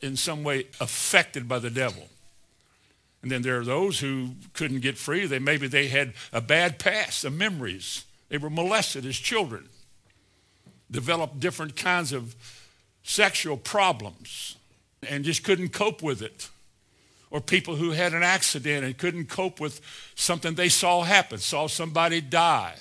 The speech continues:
I could tell stories about that, but I don't want to take up all my time. And there was this terror or fear that drove these people.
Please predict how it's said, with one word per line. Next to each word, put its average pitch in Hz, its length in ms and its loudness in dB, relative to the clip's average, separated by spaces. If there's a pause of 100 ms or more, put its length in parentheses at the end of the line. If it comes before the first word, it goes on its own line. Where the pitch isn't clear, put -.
(480)
I 156 100 2
could 147 180 -4
tell 139 200 0
stories 151 400 -4
about 147 320 0
that, 131 140 -6
but 120 100 -8
I 127 100 -2
don't 127 120 -4
want 123 180 -6
to - 80 -12
take 131 180 -4
up 120 140 -6
all 120 140 -4
my 117 160 -8
time. 127 400 -6 (480)
And 139 160 -4
there 143 120 0
was 131 180 -6
this 131 180 -6
terror 135 600 -2 (220)
or 123 120 -10
fear 120 560 -4 (480)
that 123 240 -6
drove 156 560 0
these 127 260 -4
people. - 460 -10